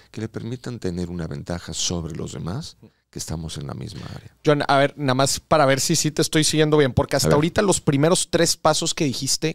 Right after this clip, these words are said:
Speaker 2: ¿cuál es la diferencia con simplemente quedarte dormido?
Speaker 1: Muy sencillo. Cuando te quedas dormido, no te oxigenas de esta forma.
Speaker 2: Ok.
Speaker 1: Al oxigenarte, bombardeamos de oxígeno tu parte cerebral,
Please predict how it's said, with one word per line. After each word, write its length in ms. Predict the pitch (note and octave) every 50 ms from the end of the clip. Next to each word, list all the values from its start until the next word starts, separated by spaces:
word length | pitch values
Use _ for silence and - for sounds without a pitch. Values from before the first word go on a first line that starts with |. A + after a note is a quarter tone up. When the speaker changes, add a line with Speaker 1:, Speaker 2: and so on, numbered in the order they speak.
| - _
Speaker 2:
¿cuál 180 | - D3 D#3+
es 100 | E3+ E3+
la 100 | E3+ F3+
diferencia 520 | F3 E3 - - C#3+ C3+ C3 C3+ - E3 D3+
con 180 | - C#3+ B2+ A2+
simplemente 640 | - - B2+ B2+ B2+ C#3 C3+ B2+ A#2 A#2+ - D3 -
quedarte 380 | - B2 G2+ G2 G2+ - C3+
dormido? 460 | B2+ A2+ E2 - - G2 G2+ F2+ - - _ _ _ -
Speaker 1:
Muy 120 | - E2
sencillo. 520 | D#2 F2 G2 F2 G2+ C3+ E3 F3 D#3 A2 - _ _ _ _ _
Cuando 200 | _ E2 F2 F2+
te 100 | - E2
quedas 220 | E2+ F#2+ F#2 F#2+
dormido, 380 | G2+ F#2+ F#2 F#2+ F#2 F2+ G#2 - _
no 200 | - F#2 F#2+ F#2+
te 120 | - - F#2+
oxigenas 480 | - - - - - D#2+ D#2 D2+ D#2 C#2
de 40 |
esta 160 | D2 - D2 C2+
forma. 340 | - - - - - - _ _ _ - _ _ _ _
Speaker 2:
Ok. 200 | - - _ - F#2 F2+ E2+ D#2+ - _ _ _ _ _
Speaker 1:
Al 140 | - E2+ E2
oxigenarte, 840 | E2+ - - G2 F2 - F2 F2+ G2 G2+ F#2+ - - G2+ G#2 C3 - _ _ _ _ _ _ _ _
bombardeamos 1000 | - F#2+ F#2+ F#2 F2+ F2+ F#2 F2 E2+ E2 F2+ G2 G#2 G#2+ G#2+ G2+ F#2+ F2+ D#2
de 60 | D2+
oxígeno 580 | D#2 D2+ - - F2+ E2 - - D#2 D2+ C#2 C2
tu 200 | - _ C#2+ C#2+
parte 400 | - - E2+ D#2+ - - - -
cerebral, 640 | - - C#2 C#2+ A#1 A#1+ B1 D#2 F#2 A2+ C3+ D3+